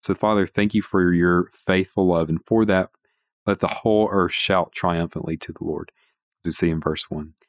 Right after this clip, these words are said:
Where we can serve you with gladness and come before you with joyful songs and acknowledge that you are God. For, Father, you made us and we are yours. We are your creation, and Father, I thank you that we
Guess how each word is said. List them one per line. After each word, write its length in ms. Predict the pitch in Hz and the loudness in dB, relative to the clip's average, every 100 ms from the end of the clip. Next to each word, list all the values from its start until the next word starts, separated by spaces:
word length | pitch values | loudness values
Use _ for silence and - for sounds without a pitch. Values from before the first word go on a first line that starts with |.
| _ _ _ _ - | _ _ _ _ 2
Where 140 | 95 | 4
we 120 | 104 | 4
can 160 | 107 107 | 4 0
serve 380 | - 107 110 107 | 2 2 4 4
you 160 | 104 | 6
with 240 | 90 80 - _ _ _ | 4 0 -4 _ _ _
gladness 640 | 92 87 95 98 82 80 | 0 2 2 2 -2 -2
and 140 | 87 85 | -4 0
come 160 | 104 | 2
before 340 | 98 - 101 101 | 2 2 2 6
you 240 | 95 85 - _ _ _ | 4 2 -2 _ _ _
with 160 | 98 87 | 0 2
joyful 480 | 95 101 101 90 | 2 2 2 -4
songs 500 | - 92 90 87 87 | -2 0 2 2 2
and 100 | 92 | 2
acknowledge 500 | 92 92 98 101 92 | 4 4 4 2 0
that 200 | - 87 | -2 -4
you 460 | 92 92 98 95 101 _ _ _ - | -2 2 4 4 0 _ _ _ -4
are 120 | 80 | -2
God. 480 | 78 92 90 78 82 _ _ _ _ _ | 0 2 2 0 -6 _ _ _ _ _
For, 100 | 107 | -2
Father, 300 | - 101 95 | 0 2 2
you 220 | 87 90 | 4 2
made 380 | 90 87 92 101 | 4 2 2 2
us 460 | 120 117 123 - - _ _ _ _ _ _ | 2 -2 -2 -8 -14 _ _ _ _ _ _
and 160 | 90 80 | -4 0
we 220 | 90 101 | 4 4
are 100 | 92 | 4
yours. 500 | 85 71 - - - _ _ _ _ _ | 2 -2 -6 -10 -14 _ _ _ _ _
We 140 | 98 | 2
are 60 | 92 | 4
your 260 | 90 101 113 | 4 4 2
creation, 680 | - 104 90 90 - 92 | 2 4 4 2 0 -2
and 180 | 92 87 | -2 -2
Father, 300 | 98 92 90 | 0 0 2
I 140 | 95 113 | 2 0
thank 440 | - 101 95 - | -2 0 0 2
you 180 | 90 87 | 2 2
that 180 | 87 92 | 0 -2
we 380 | 92 95 95 | 2 4 2